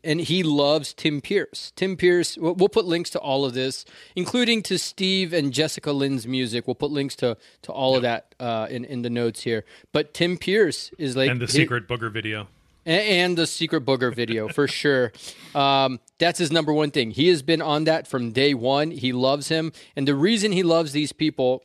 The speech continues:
Speaker 1: is because they really teach music. Uh, they're not just teaching you songs without any context or learning or just throwing out there how to play super fast. It's really about, like,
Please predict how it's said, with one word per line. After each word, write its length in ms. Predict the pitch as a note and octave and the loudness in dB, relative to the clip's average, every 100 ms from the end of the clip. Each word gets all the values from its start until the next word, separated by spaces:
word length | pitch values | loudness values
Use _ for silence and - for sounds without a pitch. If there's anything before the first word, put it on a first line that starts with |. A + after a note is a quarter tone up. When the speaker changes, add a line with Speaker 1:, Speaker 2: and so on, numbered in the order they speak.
| _ | _
Speaker 1:
is 180 | C#3+ A#2+ | -4 -2
because 400 | C#3+ - C#3 A#2+ | -2 0 0 2
they 120 | C#3+ | 0
really 340 | C#3+ D3+ C#3+ | 0 0 0
teach 320 | C#3 D3+ C3+ - | -2 -6 -8 -6
music. 600 | B2 C3 D3+ F#3+ F#3+ - - - _ _ | 0 0 2 -2 -2 -12 -20 -20 _ _
Uh, 180 | B2+ B2+ B2+ | 0 0 0
they're 140 | C3 C#3 | -2 0
not 240 | D3+ D#3+ | 2 0
just 240 | D3 D3 | -2 -4
teaching 320 | - D3+ - C#3+ | -2 -4 -2 -2
you 240 | C3 C3 A#2 _ | 0 -2 -6 _
songs 640 | - - D3 C#3 C#3 C#3 A#2 | -18 -4 -2 -2 -4 -6 -8
without 320 | B2 C3 B2+ | -2 0 0
any 180 | B2+ B2 | -2 -4
context 640 | - B2 A#2 B2+ A#2 - | -6 -6 -4 -4 -4 -4
or 120 | B2 | -4
learning 440 | A2+ A#2 A2+ A2+ A2+ _ _ | -2 -2 -2 -4 -6 _ _
or 120 | C#3 | -2
just 260 | A#2+ C3 - | 0 -2 0
throwing 400 | C#3+ C#3 C#3 C#3 | 0 2 2 0
out 220 | C3 B2+ | 0 0
there 140 | C3+ A#2+ | 0 0
how 100 | B2 | -2
to 80 | |
play 260 | A#2 C3 B2 | -2 0 0
super 320 | A#2 C3 B2+ | 0 -4 -4
fast. 420 | - B2+ A2+ A2 | -2 0 0 -2
It's 200 | D#3 B2 | -6 -4
really 280 | C3+ C#3+ C#3 | 0 2 2
about, 360 | C3+ B2+ A#2+ A#2 | 0 2 0 0
like, 360 | A#2+ A2 - | -2 -4 -8